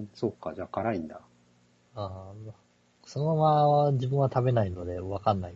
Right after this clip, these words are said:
Speaker 2: けど。
Speaker 1: なんかさ、
Speaker 2: こんな感じ。
Speaker 1: か-、か-、辛いものに敏感になってきてるんだよね、なんか。辛いものというか。なんか。
Speaker 2: えー、何？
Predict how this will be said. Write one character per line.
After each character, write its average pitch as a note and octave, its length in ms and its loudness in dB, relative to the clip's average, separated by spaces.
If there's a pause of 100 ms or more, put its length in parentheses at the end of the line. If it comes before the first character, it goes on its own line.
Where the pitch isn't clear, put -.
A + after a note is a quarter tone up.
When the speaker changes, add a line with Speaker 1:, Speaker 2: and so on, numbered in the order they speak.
Speaker 2:
け F#2+ 60 -12
ど。 F#2+ 200 -8 (920)
Speaker 1:
な - 80 -4
ん - 20 -4
か G2+ 120 -6
さ、 G2 340 -2
Speaker 2:
こ D#3+ 60 -10
ん - 20 -6
な E3+ 200 4
感 F3+ 300 2
じ。 D3+ 120 -10
Speaker 1:
か-、 - 60 -20 (840)
か-、 B2 220 0
辛 A3+ 160 8
い F#3+ 120 8
も A2+ 160 6
の A2 140 6
に F#2+ 180 2
敏 A#2+ 260 2
感 E3 220 2
に E3 60 2
な E3 60 6
っ - 180 12
て - 80 10
き - 80 -4
て - 160 6
る F2+ 100 2
ん D#2 140 -4
だ D#2 80 -10
よ D#2 100 -8
ね、 D#2 100 -8
な D#2+ 120 -10
ん D#2 80 -14
か。 - 180 -18 (120)
辛 A#2 320 0
い G#2+ 40 2
も E2 120 -8
の D#2+ 80 -10
と - 160 -12
い - 20 -6
う - 20 -14
か。 - 220 -12 (1300)
な B2+ 100 -2
ん - 40 -4
か。 F2 260 0
Speaker 2:
え F#2+ 40 -4
ー、 G2 140 -12 (800)
何？ G2+ 340 0